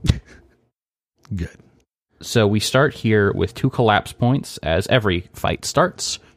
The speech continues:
Speaker 1: Uh, and y'all start with no advantages, but Local, you are at the top of the round. What will you do?
Speaker 2: So Local is going to quickly move around the guard and is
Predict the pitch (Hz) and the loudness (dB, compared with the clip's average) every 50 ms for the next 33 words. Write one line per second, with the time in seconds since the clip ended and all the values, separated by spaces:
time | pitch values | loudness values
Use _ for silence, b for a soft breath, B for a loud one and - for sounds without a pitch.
0 | b _ - 107 95 78 - - 104 107 110 113 110 - - 110 80 90 85 85 | b _ 2 2 2 2 2 0 2 4 4 4 4 4 2 2 2 2 0 0
1 | - - - _ _ _ - 107 101 101 107 107 82 95 90 104 101 107 107 95 | -2 -6 -18 _ _ _ -2 2 4 4 4 4 4 4 4 6 6 6 4 4
2 | 98 90 87 - - - - 90 101 107 - - 107 104 90 - - 90 92 87 | 4 2 0 0 -2 -2 2 2 2 2 2 2 0 0 0 -2 0 0 2 2
3 | 95 - - - - - - 95 101 - 85 - - - 85 87 85 85 90 90 | 0 0 -4 -14 -8 -2 -2 0 0 0 -4 -4 -4 -4 -2 0 0 0 0 0
4 | 87 82 82 85 - - - - - - _ _ _ _ - - - - 143 127 | -2 -2 -4 -6 -8 -8 -8 -8 -10 -10 _ _ _ _ -8 -4 2 2 4 4
5 | 123 123 120 120 120 120 110 104 B B B B B _ _ _ - 131 127 135 | 4 2 2 2 2 2 0 -2 B B B B B _ _ _ -2 2 4 4
6 | 160 175 170 - 151 139 131 113 123 131 110 - - 127 117 117 117 113 113 107 | 4 4 4 4 4 4 6 4 4 2 2 2 0 2 2 4 2 2 2 0
7 | 98 - - - - 120 110 104 101 98 95 95 95 92 87 - - - - - | -2 -4 -6 0 2 2 2 4 2 2 2 2 0 0 -2 -4 -10 -8 -4 0
8 | - 165 156 160 - 147 139 131 123 117 113 110 110 113 113 113 113 107 95 104 | 2 2 2 2 2 2 2 4 4 2 2 2 4 4 4 4 2 2 0 -2
9 | - - - 110 110 107 98 98 95 98 92 90 85 80 - 82 82 82 - - | -6 -4 0 0 2 2 2 0 0 0 -2 -4 -6 -8 -10 -12 -14 -14 -14 -16
10 | - - - 101 113 104 92 113 104 92 92 98 101 110 117 123 131 123 113 - | -14 -8 -4 -2 -2 -2 0 0 0 2 2 2 2 2 4 2 2 0 -2 -6
11 | _ _ - 113 107 107 104 98 98 98 92 92 92 87 92 - - - - - | _ _ -4 -2 0 0 2 0 0 -2 -2 -4 -6 -8 -8 -10 -10 -12 -12 -14
12 | _ _ - 120 123 120 117 117 113 110 101 | _ _ 2 4 4 6 6 4 4 2 0